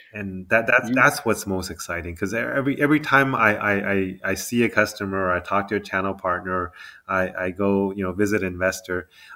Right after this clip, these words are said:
Speaker 1: I, I hear stories that I'm just amazed at.
Speaker 2: It's incredible. You know, you, you mentioned, you know, more efficient, but I also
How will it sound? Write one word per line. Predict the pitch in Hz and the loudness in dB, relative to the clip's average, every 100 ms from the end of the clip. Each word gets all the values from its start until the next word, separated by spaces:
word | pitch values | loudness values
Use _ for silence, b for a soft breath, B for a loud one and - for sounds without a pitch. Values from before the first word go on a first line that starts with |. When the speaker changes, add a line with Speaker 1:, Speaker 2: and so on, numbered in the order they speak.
| B | B
Speaker 1:
I, | 95 98 | -4 -4
I | 98 | -6
hear | 101 117 110 | -4 -2 -2
stories | - 98 104 101 98 92 | -2 0 2 2 2 -2
that | 95 87 - - | -2 -4 -6 -8
I'm | 92 90 | -8 -6
just | 92 90 90 | -6 -8 -10
amazed | 87 90 92 87 | -10 -8 -8 -10
at. | - - _ _ _ _ _ _ _ _ _ _ _ _ _ _ | -18 -20 _ _ _ _ _ _ _ _ _ _ _ _ _ _
Speaker 2:
It's | - 127 | -10 -8
incredible. | 110 127 123 110 110 B B B B | -4 -2 -2 -2 -4 B B B B
You | 123 | -2
know, | 131 127 | -2 0
you, | 127 127 | 0 0
you | 120 117 | -2 -4
mentioned, | 123 123 120 107 - _ | -4 -4 -6 -8 -14 _
you | 110 | -10
know, | 101 | -8
more | 101 110 117 | -6 -2 -2
efficient, | 110 - 127 123 104 | -2 -2 -4 -4 -4
but | 107 | -2
I | 110 | 0
also | 127 156 - 117 110 - | 0 -2 -2 -2 -4 -6